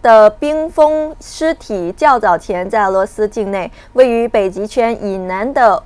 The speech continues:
乌扬迪纳河畔一处冻土带被发现，估计冰封至少一万两千年。两只幼尸的遗体大小是与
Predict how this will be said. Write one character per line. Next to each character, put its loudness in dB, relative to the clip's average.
乌 -2
扬 0
迪 -6
纳 0
河 -6
畔 -6
一 -6
处 -2
冻 -2
土 -6
带 2
被 -2
发 -2
现， -2
估 0
计 -2
冰 -6
封 0
至 -4
少 0
一 -6
万 0
两 -10
千 -6
年。 -8
两 0
只 -4
幼 4
尸 -6
的 2
遗 -2
体 -8
大 -2
小 0
是 -8
与 -6